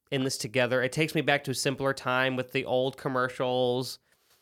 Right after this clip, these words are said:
Um, I don't know. I just love that. Do you ever go back and watch, like, like, you're a big Office fan. Did you ever watch the Halloween episodes on ha-, like, near Halloween or anything like that, or, or no?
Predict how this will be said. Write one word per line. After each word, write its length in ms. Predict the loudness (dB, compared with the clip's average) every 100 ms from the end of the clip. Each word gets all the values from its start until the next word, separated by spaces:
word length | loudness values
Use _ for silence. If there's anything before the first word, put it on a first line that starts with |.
| _ _ -10
Um, 680 | -2 0 0 0 -4 -8 -12 _ _ _ _ _ 2
I 100 | 4
don't 120 | 6
know. 340 | 6 6 2 -4 -16 -18 _ _ _ _ _ -2
I 140 | 2
just 220 | 2 0 2
love 180 | 2 4
that. 280 | 2 2
Do 80 | 0
you 80 | -2
ever 100 | -2
go 140 | -2
back 180 | -2 0
and 100 | 0 0
watch, 260 | -2 -2
like, 300 | -2 -2 -6 _ _ _ _ _ _ _ _ _ _
like, 200 | -4 0
you're 100 | 0
a 20 |
big 140 | 2 2
Office 380 | 4 2 0 0
fan. 180 | 0
Did 140 | 0 -2
you 60 |
ever 100 | 0
watch 200 | 0 0
the 60 | -2
Halloween 460 | 2 2 2 2 0
episodes 520 | 0 -2 0 0 -2
on 120 | -4
ha-, 120 | -4 -6
like, 160 | -8 -8 _ -6
near 320 | 0 0 2
Halloween 480 | 2 2 0 0 -2
or 40 |
anything 220 | -2 -2
like 160 | -4 -4
that, 200 | -4 -4
or, 240 | -4 -4 -2
or 140 | -2
no? 320 | -2 -4 -6